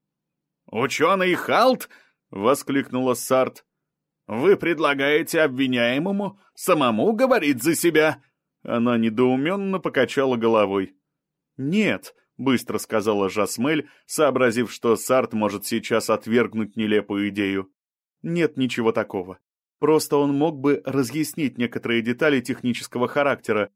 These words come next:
касающиеся квантовой физики и». «Квантовой физики? Какое отношение к данному делу может иметь квантовая физика?»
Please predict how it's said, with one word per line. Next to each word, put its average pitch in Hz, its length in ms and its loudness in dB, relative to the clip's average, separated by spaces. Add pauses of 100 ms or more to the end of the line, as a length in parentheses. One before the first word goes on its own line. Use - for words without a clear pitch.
(120)
касающиеся 131 800 -2
квантовой 139 460 0
физики 156 460 -4
и». 185 360 -4 (540)
«Квантовой 175 720 2
физики? 185 760 2 (320)
Какое 156 400 0
отношение 139 680 0
к 127 80 -4
данному 143 440 2
делу 151 320 4
может 147 300 0
иметь 165 280 -2
квантовая 165 680 2
физика?» 185 680 0